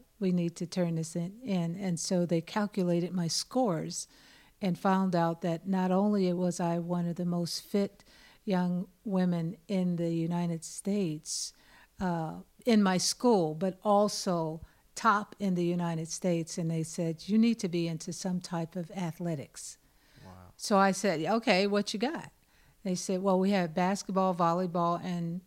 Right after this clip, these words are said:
Speaker 1: track for girls." And so I went into all three of them. And within a year, we were state champions in volleyball, <laughs> track, and basketball. And actually, track had, uh,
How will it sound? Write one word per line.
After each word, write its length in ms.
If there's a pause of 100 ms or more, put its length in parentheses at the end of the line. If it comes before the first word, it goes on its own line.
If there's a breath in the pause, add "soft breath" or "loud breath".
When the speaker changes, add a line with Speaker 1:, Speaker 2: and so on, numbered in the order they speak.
(160)
Speaker 1:
track 420
for 160
girls." 560 (640 soft breath)
And 140
so 120
I 80
went 220
into 300
all 220
three 260
of 180
them. 200 (120)
And 500
within 340
a 60
year, 640 (640 soft breath)
we 220
were 180
state 360
champions 800
in 340 (400)
volleyball, 680
<laughs> 60
track, 460
and 220
basketball. 1040 (500 loud breath)
And 440
actually, 640
track 480
had, 440 (120)
uh, 460